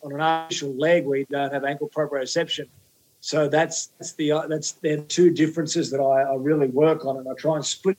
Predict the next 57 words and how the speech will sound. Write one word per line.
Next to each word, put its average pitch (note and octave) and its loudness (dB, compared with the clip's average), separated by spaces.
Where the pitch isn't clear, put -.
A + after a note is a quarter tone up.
them. C#3+ -10
But, D3 0
uh, D#3 6
he's D3 0
got E3+ 4
a D3+ 4
good F3+ 2
understanding F3+ 0
of, D3+ -2
of, D#3 -2
of C#3+ 0
what D#3 4
I C#3 -6
guess E3+ -2
I F3 4
want E3 2
with D3 -4
the D#3 -6
trail E3 6
running E3+ 2
and, D3+ -6
and D3 -8
the C#3 -8
mountaineering D3+ -2
and D#3+ -10
stuff. F3 -2
So D3+ 0
it's, D3 -6
um, D#3 0
yeah, E3+ 8
I'm D#3+ 4
really F3 4
enjoying D#3+ 2
it. F3 2
And E3 2
he F3+ 2
often F3+ 2
sort G3+ 2
of F3 -2
just D3+ -2
shakes E3+ -2
his D3+ -8
head D3 2
sometimes. C3+ 0
"Oh, E3 6
you C#3+ 0
know, D3+ -2
it's, - -8
it's, - -14
um, D#3 2
you're C#3 0
doing E3 4
too D#3+ 0
much. D3+ 4
Oh, C#3+ -2
I C3 2
can't, D3+ -2